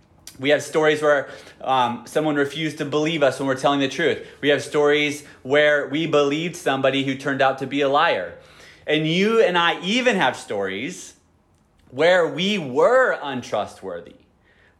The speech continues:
telling half-truths, leaving important details out, if not deliberately manipulating, and people believed us when they shouldn't have. Okay, we live, we live in a world right now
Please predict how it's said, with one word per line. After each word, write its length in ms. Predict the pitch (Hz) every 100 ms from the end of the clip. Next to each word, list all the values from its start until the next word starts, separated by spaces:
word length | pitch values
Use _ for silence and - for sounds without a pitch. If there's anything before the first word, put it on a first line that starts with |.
| -
telling 400 | - 170 190 185
half-truths, 920 | 175 170 - - 180 120 87 85 - _ _
leaving 520 | 127 143 175 180 175
important 540 | 160 151 151 160 147 143
details 520 | 160 147 151 147 139 -
out, 460 | 147 101 - - - - -
if 280 | 180 190
not 340 | 185 175 175 139
deliberately 720 | 143 139 143 151 160 143 147
manipulating, 1040 | 131 127 135 143 - 127 104 90 87 92 98 - -
and 180 | 139 139
people 440 | 139 185 180 185 135
believed 600 | 139 135 139 170 185 123
us 600 | 104 98 104 - - - - _
when 300 | - 127 123
they 180 | 123 135
shouldn't 520 | 127 - 120 92 78
have. 220 | - - - _ _ _ _ _ - _ - - - - - _ _ _ _ - - -
Okay, 160 | - 147
we 120 | 165
live, 380 | 175 175 - -
we 160 | 139 165
live 220 | 170 180
in 140 | 175
a 280 | 151 135 127
world 360 | 123 135 143 143
right 200 | 123 113
now 500 | 110 107 107 107